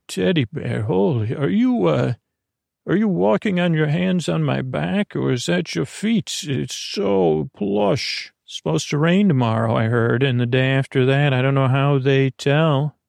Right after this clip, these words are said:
Do you know how they tell, being a, uh, sorceress and all? Uh, Jerome, I'm supposed to cure all the ills of this kingdom here, and you're wasting my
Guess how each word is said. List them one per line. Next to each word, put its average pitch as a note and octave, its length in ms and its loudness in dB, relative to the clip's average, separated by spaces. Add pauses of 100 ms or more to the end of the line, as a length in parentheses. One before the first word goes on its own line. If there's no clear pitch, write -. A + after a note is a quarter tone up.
Do C3 100 -4
you C#3 220 2
know D#3 160 2
how D3+ 220 0
they D3 200 2
tell, E3 380 0
being C3+ 540 0
a, B2+ 580 2
uh, C3+ 340 -2
sorceress D3 1000 -2
and D#3 160 -2
all? D#3+ 580 0 (240)
Uh, A#2 260 -4 (120)
Jerome, C#3 520 0
I'm D#3+ 200 -2
supposed - 300 -4
to C3+ 80 -4
cure C3 440 0
all C3 380 2
the B2+ 200 -2
ills B2 280 0
of C3 80 -2
this A#2+ 200 -2
kingdom A#2+ 420 -2
here, A#2 400 0
and A#2+ 240 -2
you're A#2+ 220 0
wasting A#2+ 840 -2
my A#2 540 -4